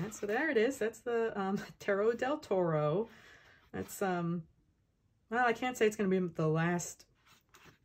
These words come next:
gimmicky deck, uh, or I get, but, um, I don't regret it. <laughs> I got a nice, cool, uh,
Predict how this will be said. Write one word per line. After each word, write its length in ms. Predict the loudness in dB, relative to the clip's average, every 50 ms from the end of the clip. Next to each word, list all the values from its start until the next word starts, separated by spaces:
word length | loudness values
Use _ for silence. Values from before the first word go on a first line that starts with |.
| _ _ _ _ 0 0
gimmicky 580 | 6 8 8 8 8 6 4 2 2 -2 0
deck, 340 | 0 0 0 0 -2 -4 -4
uh, 160 | -4 -2 -2 -2 -4
or 220 | -4 -4 -4 -2 0
I 140 | 0 0 0
get, 480 | 0 -2 -2 -2 -4 -4 -6 -8 -8
but, 420 | -6 -2 -2 0 0 -2 -2 -4 -6
um, 460 | -6 -4 -4 -2 -2 -2 -4 -4 -6 -10 _ _ _ _ _ _ _ -6 4
I 80 | 8 8
don't 160 | 8 10 8
regret 320 | 6 6 6 4 4 6 4
it. 180 | 2 0 -4 _ _ _
<laughs> 140 | _ -6 -4 -4 -2 -4 0 2
I 1300 | 2 2 2 0 -4 -6 -6 -6 -8 -10 -16 -20 -20 -18 -18 -20 -20 -20 -20 -20 _ _ _ -10 -8 -4
got 160 | -4 -2 -2
a 40 | -2
nice, 280 | -2 -2 -2 -2 -4 -8
cool, 360 | -6 -2 2 4 4 4 4 2
uh, 340 | 0 0 0 0 0 -2